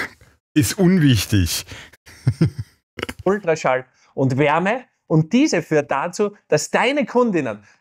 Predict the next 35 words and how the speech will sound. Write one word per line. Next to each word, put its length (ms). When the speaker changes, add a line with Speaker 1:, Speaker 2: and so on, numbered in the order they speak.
Speaker 2:
ab 260
der 180
ersten 380
Anwendung 520
sofort 460
Zentimeter 500
verlieren. 360
Wir 180
garantieren 520
unseren 260
Kundinnen 440
zwei 320
bis 200
fünf 260
Zentimeter 460
Umfangverlust 680
nach 380
der 180
ersten 320
Speaker 1:
<laughs> 400
Oh 200
Gott, 100
boah, 180
diese 300
Szene 500
ist 240
so 140
peinlich. 920
Also, 380
<laughs> 360
stell 220
dir 180
das 160
mal 160
vor. 360